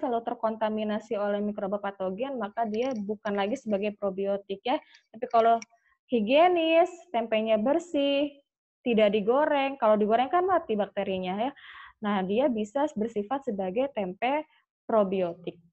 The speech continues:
Lalu susu yang terfermentasi, susu yang terfermentasi juga bisa,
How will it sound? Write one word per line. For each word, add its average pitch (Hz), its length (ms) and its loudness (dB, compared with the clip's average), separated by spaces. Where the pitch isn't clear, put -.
Lalu 320 400 6
susu 359 240 2
yang 330 160 4
terfermentasi, 277 1040 0
susu 294 320 -4
yang 294 80 -2
terfermentasi 240 1040 -2
juga 233 400 4
bisa, 285 400 2